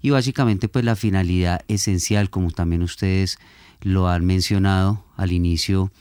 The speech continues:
al inicio ahí de esta, de esta charla, lo que busca este código es de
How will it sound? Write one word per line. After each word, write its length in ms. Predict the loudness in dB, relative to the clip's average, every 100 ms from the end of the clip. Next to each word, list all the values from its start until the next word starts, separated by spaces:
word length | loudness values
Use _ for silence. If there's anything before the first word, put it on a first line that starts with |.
| -20 -20 _
al 140 | -4 0
inicio 340 | 0 0 0
ahí 100 | 0
de 100 | 0
esta, 380 | -2 0 0 0
de 140 | -2
esta 200 | -4 -2
charla, 460 | -2 0 0 0 -2 -6 -20 -20 -20 -2
lo 180 | 0
que 100 | 2
busca 300 | 2 2 0
este 220 | -2 0 0
código 640 | 2 4 4 2 0 -2 _
es 260 | 0 0 2
de 320 | 2 2 0